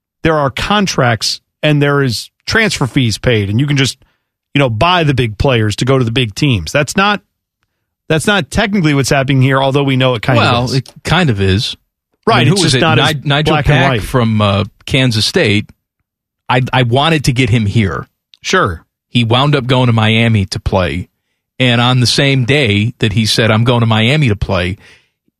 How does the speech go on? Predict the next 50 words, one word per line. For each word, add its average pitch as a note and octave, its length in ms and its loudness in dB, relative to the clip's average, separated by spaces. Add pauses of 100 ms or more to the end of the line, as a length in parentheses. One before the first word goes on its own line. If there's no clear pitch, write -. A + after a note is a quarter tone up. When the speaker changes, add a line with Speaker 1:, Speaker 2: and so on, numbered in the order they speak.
(120)
Speaker 2:
he B2+ 220 -2
got C3 200 2
a A#2 80 2
new C#3+ 260 2
car D3+ 520 0 (180)
and C#3 140 0
an C3 120 0
eight D#3 160 0
hundred C3+ 260 0
thousand C3 320 0
dollar A#2+ 360 2
N B2 140 2
I A2 140 2
L G#2+ 140 2
deal. G2+ 300 -6 (120)
Speaker 1:
True B2+ 220 0
enough. D3+ 380 -2 (200)
Right. A2+ 280 0 (260)
Speaker 2:
So C#3 160 0
that's E3 280 0
your F3+ 100 2
transfer A3 400 0
fee - 240 0
<laughs> - 20 0
right C3+ 220 2 (160)
there. - 300 -2
Speaker 1:
Yeah, A3+ 200 0
you're G3+ 200 0
right. E3 220 -2
I'm F#3+ 120 0
just F3+ 180 0
saying E3 280 0
it's D3 200 -2
not, D3+ 360 0 (560)
it's - 100 -20
not E3+ 200 0
being D3 240 0
paid D3+ 280 0
out C3+ 380 -2
in C#3+ 120 0
the B2+ 80 0
same C3+ 340 0
way. C3+ 460 0
And - 100 4
it's A#2 80 2
Speaker 2:
Right, G#2 60 -2
Speaker 1:
not C3+ 180 0
Speaker 2:
right. G2 200 -2
Speaker 1:
quite C#3+ 300 0
as, A#2+ 380 -4